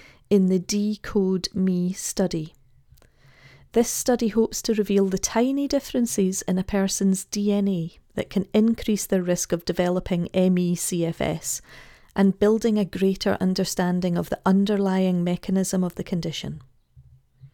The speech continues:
From my own point of view, please do like, share and subscribe to the podcast and pass it on to your friends, family and healthcare workers so that we can help spread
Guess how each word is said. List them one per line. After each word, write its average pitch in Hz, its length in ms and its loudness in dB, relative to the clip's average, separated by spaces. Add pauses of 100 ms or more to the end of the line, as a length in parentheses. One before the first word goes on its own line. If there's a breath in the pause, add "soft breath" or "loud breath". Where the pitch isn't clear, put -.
(960 soft breath)
From 220 160 0
my 202 160 4
own 233 200 4
point 196 260 0
of 170 120 -8
view, 180 480 0 (160)
please 262 360 0
do 214 240 2
like, 196 560 0
share 185 480 2
and 180 140 2
subscribe - 640 0
to - 100 -4
the 196 80 -4
podcast 180 720 -2
and 214 140 0
pass 262 320 -2
it - 80 0
on 214 320 2
to - 120 -4
your 180 120 0
friends, 226 680 0 (360 loud breath)
family 190 540 2
and 180 120 2
healthcare 180 580 0
workers 156 640 -8 (520 soft breath)
so - 160 0
that 180 120 2
we 202 80 0
can 202 140 2
help 190 260 2
spread 202 640 0